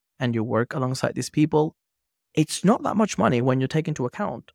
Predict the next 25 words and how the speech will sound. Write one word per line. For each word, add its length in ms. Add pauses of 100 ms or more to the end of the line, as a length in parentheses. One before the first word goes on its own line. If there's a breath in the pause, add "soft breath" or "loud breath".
how 240
much 220
money 140
we 120
spend 280
on 120
other 200
shit 400
that 180 (640)
the 140
return 340
may 140
not 160
be 120
as 140
tangible, 600
or 360 (840)
maybe 160
it's 80
not 100
a 60
fair 160
way 120
to 120
compare. 480